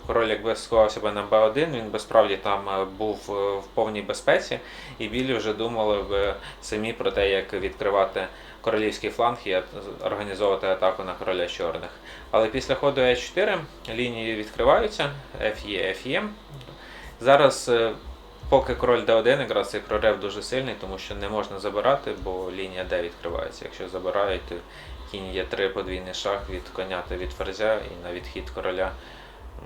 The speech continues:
можна як мінімум коня забирати, і це вже виграна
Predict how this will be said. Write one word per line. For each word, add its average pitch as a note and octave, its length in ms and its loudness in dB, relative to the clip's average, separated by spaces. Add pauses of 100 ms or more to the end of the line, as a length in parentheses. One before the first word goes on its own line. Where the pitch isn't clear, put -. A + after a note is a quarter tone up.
(200)
можна F2+ 260 -10 (680)
як F#2+ 180 -8
мінімум E2+ 380 -10
коня E2+ 300 -8
забирати, F2 500 0
і - 240 -12
це - 60 -8
вже F2 180 -8
виграна F2 340 -8